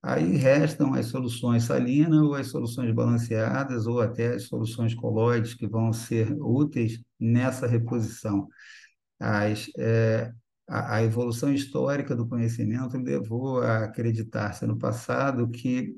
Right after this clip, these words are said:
a solução fisiológica, a solução salina, é uma solução que deve ser reservada para situações especiais, situações onde, é, líquidos hipotônicos, como o Ringer lactato, por exemplo,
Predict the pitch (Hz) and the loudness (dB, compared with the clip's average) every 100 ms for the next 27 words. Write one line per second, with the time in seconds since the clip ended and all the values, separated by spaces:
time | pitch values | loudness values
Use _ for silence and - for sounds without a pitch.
0 | - 120 117 117 120 113 - - 123 - | -6 -2 0 2 0 -2 -6 -6 -6 -4
1 | 131 123 120 - _ _ _ - - 143 | -4 -2 -6 -14 _ _ _ -20 -6 -2
2 | 143 127 117 117 131 135 117 113 120 110 | 0 2 4 4 4 2 -2 -2 -2 -4
3 | 123 113 117 107 123 139 113 - - _ | -4 -4 -2 0 0 0 -2 -6 -16 _
4 | - 123 - 139 135 - 135 131 147 127 | -4 -2 0 -2 -2 -2 -2 -2 0 2
5 | 127 117 - 127 117 127 127 107 113 123 | 0 -2 -4 -2 0 0 0 0 0 0
6 | 120 123 117 - 120 113 120 107 - - | -2 -4 -4 -4 -4 -2 -2 -2 -4 -6
7 | 117 120 110 120 120 113 - - - 117 | -4 -2 0 0 0 -2 -6 -16 -6 -2
8 | 110 - 120 117 117 117 120 117 117 113 | -2 0 2 4 4 4 0 -2 -2 0
9 | 107 117 123 117 113 113 120 110 113 113 | 2 0 -2 0 2 2 -2 0 2 4
10 | 107 - - - 127 131 117 117 120 120 | 2 -4 -8 -4 -2 0 2 4 4 4
11 | 110 107 - 110 107 - 107 101 101 127 | 0 0 -4 -6 -6 -6 -6 -4 -2 -2
12 | 131 | -4